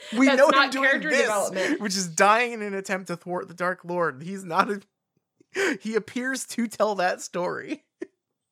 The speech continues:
Speaker 1: And even Percy abandons his ministry-loving ways to reunite with his family. We don't get such satisfying characters,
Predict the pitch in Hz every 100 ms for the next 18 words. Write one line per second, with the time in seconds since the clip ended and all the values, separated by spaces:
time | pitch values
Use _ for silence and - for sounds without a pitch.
0 | - 370 320 - 165 208 240 285 - 220
1 | 277 - 139 127 123 151 170 135 120 123
2 | 127 143 - 139 143 135 139 135 - 110
3 | 123 113 - 120 127 135 156 107 95 -
4 | - - 147 131 170 127 117 101 - -
5 | 98 - 101 95 92 95 - 98 - 104
6 | -